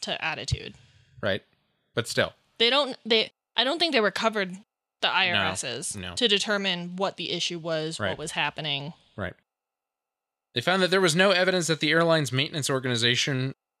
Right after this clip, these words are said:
Speaker 2: was troubleshooting I R S anomalies throughout the I R S system in accordance with the seven thirty-seven aircraft maintenance manual, other than re-racking and swapping I R U positions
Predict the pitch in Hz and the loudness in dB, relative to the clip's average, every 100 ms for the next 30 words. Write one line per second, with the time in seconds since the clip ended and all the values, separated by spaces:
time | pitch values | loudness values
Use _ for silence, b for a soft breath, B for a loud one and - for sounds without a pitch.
0 | - 127 123 117 - 156 170 151 - 135 | -6 2 2 2 0 0 2 2 2 2
1 | 117 113 - 123 123 113 110 - 101 104 | 2 0 -2 0 2 2 0 0 -2 -2
2 | 101 107 101 127 110 107 107 101 101 101 | -2 -4 -6 -4 0 0 0 0 2 2
3 | - 113 - 113 107 101 120 107 98 - | 0 -4 -4 -4 -6 -4 -2 -2 -4 -8
4 | 107 - 107 104 104 95 113 101 98 104 | -6 -4 -2 -2 -4 -4 -2 -2 -4 -2
5 | 98 - 107 - 101 95 90 92 123 _ | -4 -2 -6 -6 -10 -10 -10 -8 -10 _
6 | _ _ - 190 196 170 147 139 135 139 | _ _ 2 4 6 6 4 2 2 4
7 | 147 135 135 143 139 139 - 113 - 123 | 6 6 4 2 0 -2 -2 -4 -2 2
8 | 123 - 120 113 - 127 147 165 135 120 | 2 2 -2 -2 -4 -2 0 2 2 2
9 | 113 170 160 107 101 - 107 | 0 -4 -4 -4 -2 -4 -4